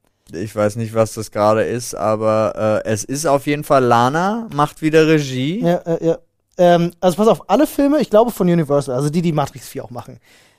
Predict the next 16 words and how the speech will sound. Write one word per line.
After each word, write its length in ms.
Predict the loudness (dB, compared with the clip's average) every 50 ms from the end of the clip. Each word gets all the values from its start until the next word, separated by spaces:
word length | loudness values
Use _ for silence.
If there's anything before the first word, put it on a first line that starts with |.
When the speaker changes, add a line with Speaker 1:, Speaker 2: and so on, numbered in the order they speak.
| _ _ _
Speaker 2:
äh, 180 | 0 0 0 0
kommen 380 | 0 0 0 2 4 4 2
nächstes 420 | 2 2 0 -2 -4 -8 -12 -6 -2
Jahr 380 | 0 2 2 2 2 0 -2
nicht 380 | -4 -4 -2 -2 -4 -4 -8 -6
nur 380 | -2 0 0 2 0 0 -2 -6 _ -10
in 140 | -8 -6 -4
die 80 | -6
Kinos, 560 | -6 -6 -4 -4 -2 0 0 -2 -4 -6 -8
sondern 260 | -6 -6 -4 -4 -4 -4
auch 200 | -4 -6 -6 -6
auf 100 | -10 -8
H 240 | -6 -6 -6 -6 -8
B 100 | -10 -8
O 60 | -8
Max. 360 | -8 -8 -10 -14 -16 -20 -20